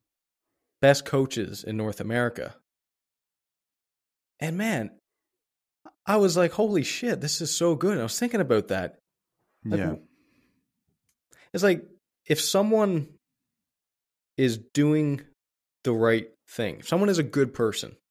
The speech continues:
Speaker 1: they're on that path, and something good happens to them, you just, you gotta be happy for them. Because if you did a similar thing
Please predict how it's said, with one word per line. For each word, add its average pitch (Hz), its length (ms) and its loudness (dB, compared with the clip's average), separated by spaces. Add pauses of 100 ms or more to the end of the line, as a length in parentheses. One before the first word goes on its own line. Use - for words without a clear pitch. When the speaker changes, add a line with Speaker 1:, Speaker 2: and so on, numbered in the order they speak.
Speaker 1:
they're 135 160 6
on 147 160 6
that 131 240 0
path, - 420 -6 (1160)
and 123 100 -8
something 151 340 -2
good 135 220 2
happens 117 380 -2
to - 140 -8
them, 78 260 -16 (2000)
you 151 120 -4
just, 160 240 -6
you 151 140 -4
gotta 165 400 0
be 139 100 0
happy 139 380 -2
for 95 260 -8
them. - 220 -16 (180)
Because 139 360 0 (2250)
if 143 240 0
you 160 200 0
did 156 200 4
a 139 60 4
similar 143 400 0
thing 110 500 -2